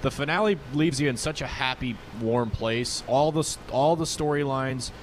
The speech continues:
uh, are wrapped up. There's not these kinda lost parts to the, to the story that don't get wrapped up ever. You know, those hidden storylines that just don't ever get brought up. You feel very satisfied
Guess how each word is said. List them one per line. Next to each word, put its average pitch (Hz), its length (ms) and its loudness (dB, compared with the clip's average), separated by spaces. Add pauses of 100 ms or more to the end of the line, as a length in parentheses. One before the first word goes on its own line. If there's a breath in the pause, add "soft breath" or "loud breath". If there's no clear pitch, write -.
(340 loud breath)
uh, 110 400 0
are 113 120 4
wrapped 127 400 2
up. 127 200 2
There's 120 180 -2
not 131 200 0
these 131 160 -2
kinda 127 240 0
lost 117 720 0 (1200 loud breath)
parts 139 280 4
to 139 100 -2
the, 113 300 0
to 113 80 -4
the 110 100 -2
story 131 360 2
that 117 140 -2 (220)
don't 123 200 2
get 127 140 -2
wrapped 113 400 0
up 120 260 2
ever. 127 480 0
You 120 100 -2
know, 117 160 4
those 110 340 -2
hidden 123 200 2
storylines 120 520 0
that 110 100 -2
just 107 160 -4
don't 117 120 0
ever 117 120 -2
get 110 180 -2
brought 113 220 2
up. 113 180 0
You 113 80 -2
feel 160 220 4
very 139 240 2
satisfied 107 800 -2